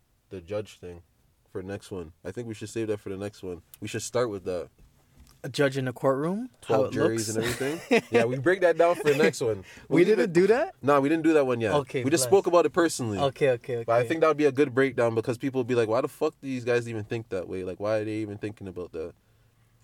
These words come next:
Speaker 1: I feel like this is what our podcast does. Like, when we do podcasts together, we just make people think about things. Like, you know,
Speaker 2: Okay.
Speaker 1: question some shit.
Speaker 2: Okay, I have a,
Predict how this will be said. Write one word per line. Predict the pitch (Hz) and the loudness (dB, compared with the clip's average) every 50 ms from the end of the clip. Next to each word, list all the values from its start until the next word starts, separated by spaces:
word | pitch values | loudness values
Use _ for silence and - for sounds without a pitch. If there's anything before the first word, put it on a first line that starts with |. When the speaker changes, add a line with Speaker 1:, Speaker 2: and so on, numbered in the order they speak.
| _ _ - | _ _ -4
Speaker 1:
I | - - | -2 4
feel | - 214 233 240 | 6 6 6 6
like | 226 190 165 | 4 0 -2
this | 220 - | -4 -2
is | 226 | 2
what | 220 202 190 151 | 2 4 4 4
our | 170 165 | 4 2
podcast | - - 165 165 160 - - 156 151 143 - 123 | 4 4 2 2 4 2 2 0 0 0 2 2
does. | 147 160 143 113 98 | 2 2 2 0 0
Like, | 110 110 101 | -2 -2 -2
when | 120 127 | 0 -2
we | 143 | 0
do | 151 151 151 | -2 -2 -4
podcasts | - - 135 139 - - 135 135 - | 0 0 0 0 0 -2 -2 -2 -4
together, | - 120 117 131 139 | -4 -4 -4 -4 -4
we | 127 127 | -4 -6
just | 131 127 | -6 -4
make | 123 135 135 131 | -4 -4 -4 -4
people | - 135 - 120 | -6 -6 -6 -6
think | 110 - - 123 127 - | -6 -4 -6 -6 -6 -6
about | 110 87 87 80 - | -8 -10 -10 -12 -12
things. | - 82 82 82 - | -16 -18 -18 -16 -16
Like, | 85 82 85 - _ _ _ _ _ _ _ _ _ _ _ _ _ _ _ _ _ - | -16 -16 -16 -16 _ _ _ _ _ _ _ _ _ _ _ _ _ _ _ _ _ -14
you | - 92 | -10 -8
know, | 92 98 113 135 139 _ _ - | -6 -6 -6 -8 -10 _ _ -2
Speaker 2:
Okay. | - | 0
Speaker 1:
question | - 196 - - 165 143 | 0 0 0 0 -2 -2
some | - - 127 117 | -2 -2 -4 -4
shit. | - - - 107 85 - - _ _ _ - | -6 -6 -6 -6 -6 -6 -10 _ _ _ -12
Speaker 2:
Okay, | 127 131 - - 143 123 | -10 -10 -8 -4 -4 -4
I | 123 | -2
have | 127 143 143 135 | 0 -2 -2 -2
a, | 127 123 120 120 120 | -4 -4 -6 -8 -12